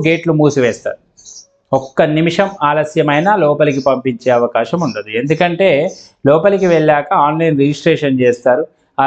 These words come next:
రిజిస్ట్రేషన్ పూర్తయిన తర్వాత మనకు ఒక సిస్టమ్ అలాట్ చేస్తారు. ఆ సిస్టమ్ దగ్గరికి వెళ్ళి కూర్చోవాల్సి ఉంటుంది. పది గంటలకు, షార్ప్ పది గంటలకు ఈ పరీక్ష అనేది మొదలవుతుంది ఆన్‌లైన్లో. రెండు గంటల పాటు పరీక్ష, పన్నెండు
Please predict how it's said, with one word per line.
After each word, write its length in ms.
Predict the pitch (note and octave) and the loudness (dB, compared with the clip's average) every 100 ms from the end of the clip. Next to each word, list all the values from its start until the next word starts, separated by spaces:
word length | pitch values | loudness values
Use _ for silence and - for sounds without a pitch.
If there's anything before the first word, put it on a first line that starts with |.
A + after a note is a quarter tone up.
| C#3 | 0
రిజిస్ట్రేషన్ 540 | D#3+ E3+ F#3 F3+ E3 C3+ | -2 0 0 2 0 0
పూర్తయిన 440 | C#3+ D3+ D#3+ D3 C3 B2+ | 0 0 0 0 2 2
తర్వాత 380 | C#3 D#3+ E3+ D3 A2+ | 2 2 0 0 -2
మనకు 200 | C3 C3 C3 | -2 -2 -2
ఒక 100 | B2+ C#3+ | -2 -2
సిస్టమ్ 340 | C3 F3+ D#3 | -2 0 0
అలాట్ 220 | C#3+ C3 - | 0 -2 -4
చేస్తారు. 440 | B2+ A#2+ B2 A#2+ F#3 - _ - D#3 | -6 -2 0 0 -2 -8 _ -2 -2
ఆ 20 | D#3 | -2
సిస్టమ్ 340 | D3+ - G3 E3 | -4 0 2 2
దగ్గరికి 340 | C#3+ D3 C#3+ C#3 | 2 0 2 2
వెళ్ళి 180 | C#3+ E3+ | 2 2
కూర్చోవాల్సి 600 | D3 C3+ C3+ B2 A#2 A2+ D3+ | 0 2 2 2 0 0 -2
ఉంటుంది. 340 | A#2+ - G2+ _ _ _ _ - | -2 -6 -18 _ _ _ _ -2
పది 260 | D#3 A3+ G3+ | 0 0 0
గంటలకు, 500 | F#3+ F3+ F3+ F3 F3 D#3+ C#3 C#3 | 0 0 0 0 0 2 2 2
షార్ప్ 460 | D#3+ D#3+ F#3+ G3+ F3 D3+ D3+ | 2 2 2 0 -4 -4 -2
పది 180 | D3+ E3+ | -2 0
గంటలకు 500 | E3 E3 D#3 D3 D#3+ C#3 D#3+ - _ _ | 0 2 2 2 0 0 -2 -8 _ _
ఈ 100 | D3+ C3+ C#3+ | -2 0 0
పరీక్ష 320 | E3 E3+ F3+ D#3 | 0 -2 0 0
అనేది 240 | C#3+ C#3 E3 C#3 | 0 -2 0 2
మొదలవుతుంది 600 | C3 B2+ A#2+ B2 A#2+ C#3 A#2 | 4 4 2 0 0 2 2
ఆన్‌లైన్లో. 560 | A2+ A2 A2 G#2+ G#2+ B2 - _ _ _ | -2 -4 -4 -4 -2 -2 -4 _ _ _
రెండు 280 | D3+ E3 E3+ E3 | -2 0 2 0
గంటల 240 | D#3 D#3+ D3 | 0 0 0
పాటు 180 | C#3 C3+ C3+ | 0 0 -2
పరీక్ష, 280 | C#3 B2+ - C3+ D#3+ | -2 -2 -4 -2 -2
పన్నెండు 320 | E3+ F#3 | -2 -2